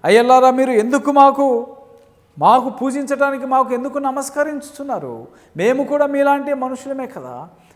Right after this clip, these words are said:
మీరు ఎందుకు మాకు సాగిలపడుతున్నారు? సృష్టియు, ఇందులో ఉన్న భూమి, ఆకాశము అంతయు సృష్టించిన ఆ దేవునికి సాగిలపడాలని" పౌలు గారు అక్కడ చెప్పడానికి మనం చూస్తున్నాం. అందుకని ఈ ఆచారములతో కూడినటువంటి భక్తి ఏంటంటే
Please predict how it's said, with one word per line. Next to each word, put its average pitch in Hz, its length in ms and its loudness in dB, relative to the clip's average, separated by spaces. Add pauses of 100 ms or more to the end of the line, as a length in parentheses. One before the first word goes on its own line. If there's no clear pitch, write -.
మీరు 220 140 0
ఎందుకు 277 340 -2
మాకు 285 400 0 (240)
సాగిలపడుతున్నారు? 262 1120 0
సృష్టియు, 262 600 -8
ఇందులో 269 320 -2
ఉన్న 262 120 -4
భూమి, 254 340 -4
ఆకాశము 262 640 -2 (340)
అంతయు 254 400 2
సృష్టించిన 277 640 -8
ఆ 233 240 2
దేవునికి 277 500 0
సాగిలపడాలని" 247 1120 -6 (380)
పౌలు 185 240 2
గారు 175 500 2 (540)
అక్కడ 156 200 -8
చెప్పడానికి 160 460 -10
మనం 139 180 -14
చూస్తున్నాం. 120 340 -20 (600)
అందుకని 311 360 0
ఈ 277 200 0
ఆచారములతో 294 1120 0
కూడినటువంటి 285 600 -8
భక్తి 220 280 -10
ఏంటంటే 127 680 -16